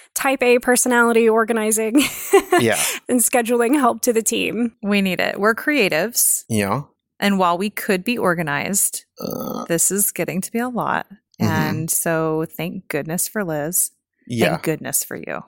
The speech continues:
Speaker 1: Well, it's an exciting development. I mean, the podcast seems to be going really well, and you guys got a lot of people to schedule with, especially this season, right?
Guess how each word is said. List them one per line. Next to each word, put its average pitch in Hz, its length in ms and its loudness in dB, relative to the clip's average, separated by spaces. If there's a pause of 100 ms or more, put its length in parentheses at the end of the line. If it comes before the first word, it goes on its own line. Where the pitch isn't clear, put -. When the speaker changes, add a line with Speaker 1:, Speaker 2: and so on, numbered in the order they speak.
(180)
Speaker 1:
Well, 294 160 2
it's 277 100 0
an 254 80 0
exciting 247 360 2
development. 254 520 2
I 320 40 4
mean, 233 260 2
the 220 140 4
podcast 220 440 0
seems 269 220 2
to - 60 -2
be 285 80 2
going 277 200 4
really 262 240 6
well, 233 340 4
and 320 80 4
you 269 80 4
guys 233 220 2
got 233 120 2
a 220 40 2
lot 220 260 4
of 226 80 -2
people 240 220 2
to 226 120 2
schedule 226 500 2
with, 269 420 4
especially 220 480 0
this 220 180 2
season, 214 520 0
right? 226 400 4